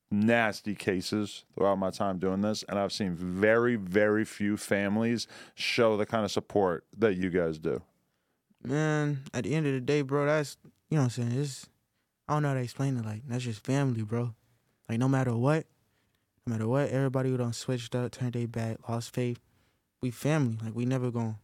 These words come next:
Speaker 2: never. 'Cause at the end of the day, this is, you know, we built this all together.
Speaker 1: Mm.
Speaker 2: And if one person get locked up, we gonna support them till they come out.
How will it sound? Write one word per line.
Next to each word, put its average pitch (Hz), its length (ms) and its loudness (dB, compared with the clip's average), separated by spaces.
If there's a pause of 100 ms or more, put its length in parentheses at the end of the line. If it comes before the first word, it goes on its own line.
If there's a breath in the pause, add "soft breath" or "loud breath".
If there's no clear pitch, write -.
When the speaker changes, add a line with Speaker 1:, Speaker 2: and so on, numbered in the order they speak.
(480)
Speaker 2:
never. 120 340 -2 (520)
'Cause - 140 -20
at 110 120 -4
the 113 100 -2
end 127 100 2
of 117 60 0
the 123 60 0
day, 123 100 0
this 117 200 -2
is, 104 140 -8 (220)
you 110 100 -4
know, 104 100 -4
we 113 140 -2
built 120 260 -2
this 110 140 -4
all 110 140 -2
together. 110 440 -2 (440)
Speaker 1:
Mm. 90 180 0
Speaker 2:
And 110 80 0
if 104 60 -2
one 117 200 0
person 127 320 0
get 120 200 -2
locked 117 280 -4
up, 139 240 0
we 123 120 -6
gonna 117 140 -2
support - 360 -4
them 120 100 0
till 120 120 -4
they 117 100 -4
come 120 200 -2
out. 151 160 -4